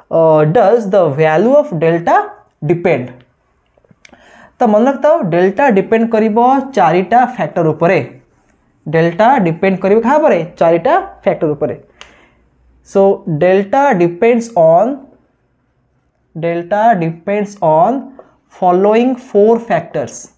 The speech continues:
Following four factors। କାହା କାହା ଉପରେ ଡିପେଣ୍ଡ କରିବ? ଡେଲ୍ଟା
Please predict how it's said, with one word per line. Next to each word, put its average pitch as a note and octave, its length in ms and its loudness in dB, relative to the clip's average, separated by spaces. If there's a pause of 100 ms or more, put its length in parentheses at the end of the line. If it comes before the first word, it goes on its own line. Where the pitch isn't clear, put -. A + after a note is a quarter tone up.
(600)
Following F3+ 640 -2 (600)
four G#3+ 420 2 (760)
factors। - 560 -8 (520)
କାହା F#3+ 240 -6
କାହା A3 120 0
ଉପରେ A3 160 -2
ଡିପେଣ୍ଡ A3+ 340 -2
କରିବ? A#3+ 220 2 (600)
ଡେଲ୍ଟା F3 340 0